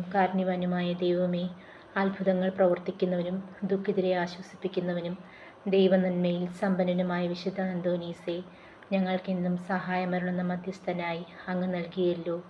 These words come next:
തിരുസഭയുടെ പണ്ഡിതനും ആധ്യാത്മിക ഗുരുവുമായ ഈ വിശുദ്ധൻ്റെ യോഗ്യതകൾ വഴി ഞങ്ങളുടെ എളിയ പ്രാർത്ഥനകൾ കേൾക്കണമെന്ന് നിത്യമായി ജീവിക്കുകയും വാഴുകയും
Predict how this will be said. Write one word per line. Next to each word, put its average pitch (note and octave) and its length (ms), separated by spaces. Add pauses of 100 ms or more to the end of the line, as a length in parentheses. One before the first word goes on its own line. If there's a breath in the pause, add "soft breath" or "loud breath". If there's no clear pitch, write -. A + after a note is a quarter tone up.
(400 loud breath)
തിരുസഭയുടെ F#3 680
പണ്ഡിതനും F3+ 460 (380)
ആധ്യാത്മിക F#3 640 (380)
ഗുരുവുമായ F#3 540 (640 loud breath)
ഈ - 100
വിശുദ്ധൻ്റെ F#3+ 540
യോഗ്യതകൾ F3+ 500
വഴി E3+ 240 (300)
ഞങ്ങളുടെ F#3 340
എളിയ F3+ 180 (100)
പ്രാർത്ഥനകൾ F3 560 (200)
കേൾക്കണമെന്ന് F3 640 (460 loud breath)
നിത്യമായി F#3 500 (100)
ജീവിക്കുകയും F3+ 680
വാഴുകയും F3 480